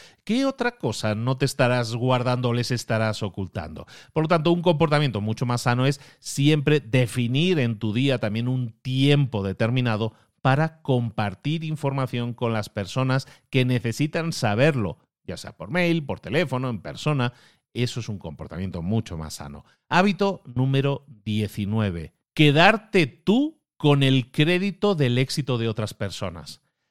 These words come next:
Cuando tú vas por ahí diciendo que tú eres el responsable de un determinado logro, de un determinado éxito, pero a lo mejor la realidad es que tú tuviste muy poco que ver o aportaste muy poquito, ¿qué va a generar eso en las personas que sí aportaron mucho?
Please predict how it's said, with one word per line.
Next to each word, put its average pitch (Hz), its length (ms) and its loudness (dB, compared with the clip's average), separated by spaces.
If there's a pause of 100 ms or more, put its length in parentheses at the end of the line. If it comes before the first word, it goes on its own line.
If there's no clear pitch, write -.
(140)
Cuando 220 280 4
tú 320 240 2
vas 240 220 2
por 208 160 6
ahí 123 160 8
diciendo 104 540 0
que 123 140 2
tú 175 220 2
eres 196 240 0
el 160 140 2
responsable 147 720 0
de 131 100 0
un 127 80 0
determinado 131 640 2
logro, 131 400 4
de 131 80 -2
un 147 80 0
determinado 131 640 0
éxito, 127 460 -2 (420)
pero 156 220 4
a 147 40 6
lo 143 100 2
mejor 160 280 0
la 127 160 2
realidad 117 380 2
es 139 100 -4
que 120 120 -2
tú 143 240 0
tuviste 120 420 -2
muy 123 240 2
poco 123 320 -4
que 101 100 -4
ver 117 160 2
o 113 40 4
aportaste 117 600 0
muy 180 180 0
poquito, 120 580 -4 (340)
¿qué 226 80 -2
va 226 100 -6
a - 20 -8
generar 165 420 -2
eso - 420 -10
en 131 200 2
las 139 160 0
personas 127 420 -2
que 117 140 -8
sí 123 140 -4
aportaron 101 520 -4
mucho? 85 400 -12